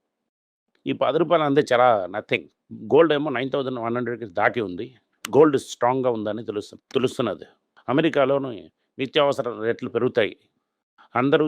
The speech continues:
చెప్తున్నారు కాన్ఫిడెంట్‌గా. కన్స్యూమర్ కాన్ఫిడెన్స్ కింద పడింది అలా చెప్తున్నారు. ట్రంప్ ఆర్గ్యుమెంట్లో ఒక ఫాల్స్ ఉంది. టారిఫ్ ట్రేడింగ్ పార్ట్నర్ కట్టరు, టారిఫ్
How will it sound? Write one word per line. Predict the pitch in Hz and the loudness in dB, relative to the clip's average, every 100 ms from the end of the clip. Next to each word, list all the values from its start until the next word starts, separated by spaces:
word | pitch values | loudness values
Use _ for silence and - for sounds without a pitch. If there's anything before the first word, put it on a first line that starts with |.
| 127 | -4
చెప్తున్నారు | 110 120 123 117 | -8 -6 -8 -6
కాన్ఫిడెంట్‌గా. | 110 110 120 107 104 127 _ - - _ _ _ _ _ _ _ | -8 -8 -10 -8 -8 -10 _ -20 -20 _ _ _ _ _ _ _
కన్స్యూమర్ | 127 139 160 143 - | -2 0 0 0 -2
కాన్ఫిడెన్స్ | 123 - 120 123 - 127 | -4 -4 -6 -6 -8 -8
కింద | 123 123 | -4 -2
పడింది | 117 104 98 98 73 _ _ _ _ _ _ _ _ _ - | -2 -4 -4 -4 -6 _ _ _ _ _ _ _ _ _ -6
అలా | 117 123 | -2 0
చెప్తున్నారు. | 127 - 104 82 - _ _ _ _ - | -2 -2 -6 -6 -12 _ _ _ _ 2
ట్రంప్ | 139 139 139 127 | 2 2 2 2
ఆర్గ్యుమెంట్లో | 135 131 131 110 131 | 2 0 -6 -4 -2
ఒక | 110 - | -2 0
ఫాల్స్ | 113 117 95 | -2 -2 -8
ఉంది. | 73 _ _ _ _ _ _ _ _ - _ _ - | -14 _ _ _ _ _ _ _ _ -20 _ _ 0
టారిఫ్ | 120 151 147 - 131 - | 2 2 0 -6 -8 0
ట్రేడింగ్ | 135 165 127 | 2 2 4
పార్ట్నర్ | 123 - 117 - | 2 2 -4 -4
కట్టరు, | - 82 - _ _ _ _ _ _ _ _ _ _ _ _ - | -6 -12 -18 _ _ _ _ _ _ _ _ _ _ _ _ 2
టారిఫ్ | 131 160 - | 2 2 -4